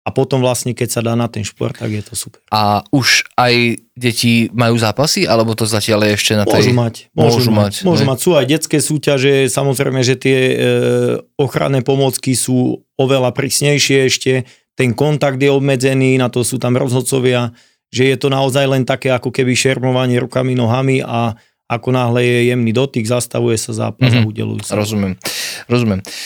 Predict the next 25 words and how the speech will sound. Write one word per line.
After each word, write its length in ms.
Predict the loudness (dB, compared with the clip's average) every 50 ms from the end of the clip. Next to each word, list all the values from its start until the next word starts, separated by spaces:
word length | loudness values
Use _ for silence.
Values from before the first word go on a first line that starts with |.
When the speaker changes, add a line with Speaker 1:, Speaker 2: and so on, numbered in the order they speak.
| -14 -14 -16 -10 -4 0 2 2 4
Speaker 2:
za 120 | 4 2
vašu 220 | 2 2 0 -2 0
tridsaťročnú 560 | 0 0 2 2 2 2 0 0 2 2 2
históriu 480 | 2 2 0 0 2 2 2 2 2
klubu, 400 | 0 0 0 0 2 2 0 0 -2 -4 -6
e, 120 | -4 0 2 2 2 2 2
N 80 | 2 2
V, 80 | 2 2 2 2 0 -2 -4 -8 -4
je 220 | -2 0 0 0
to, 120 | 0 0 -2
je 160 | 0 -2 -2
to 100 | -2 0
N 160 | 2 4 4
V 60 | 4 4
R 140 | 2 0
Gym 160 | 0 0 0 0
aj 120 | 0 0
klub 220 | -2 -2 -2 -2 -2
sa 120 | -2 -4
tak 120 | -4 -2 0
volá, 240 | 0 0 0 2
Speaker 1:
Tak, 100 | 2 2
Speaker 2:
hej? 100 | 0 0 0
Mhm. 140 | 0 0 0
Speaker 1:
tak. 120 | 0 0